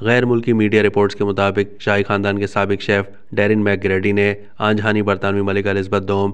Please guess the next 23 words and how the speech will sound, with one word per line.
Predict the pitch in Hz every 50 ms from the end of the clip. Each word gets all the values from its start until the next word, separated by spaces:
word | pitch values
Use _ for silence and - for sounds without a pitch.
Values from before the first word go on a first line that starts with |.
| 104 - -
और | - 110
शहजादी | 107 - 117 107 104 107 110 113
डायना | 113 104 101 98 101 104 107 104
के | 104 95
दौर | 87 95 101 120 131
में | 117 98 92 90 87 - - - -
खिदमात | - 110 104 107 107 107 107
अंजाम | 110 101 95 98 104 113 131 139
दी | 113 98 92 90 90 92 - - - - - -
और | 113 117
वो | 120 123
अपने | 120 120 123 117
दौर | 101 101 104 107 110
में | 110 107
सात | - - - 107 110 113 113
क्रिसमस | - - 110 110 - - 110 104 -
के | -
अशाइये | 104 98 - 107 101 101 104 104
के | 101
इंतजामात | 107 101 98 98 92 101 98 95 101 101 101 98
संभाल | - - 95 92 101 98 101
चुके | 98 - 98 95 110
हैं। | 127 123 117 101 92 92 90 92 98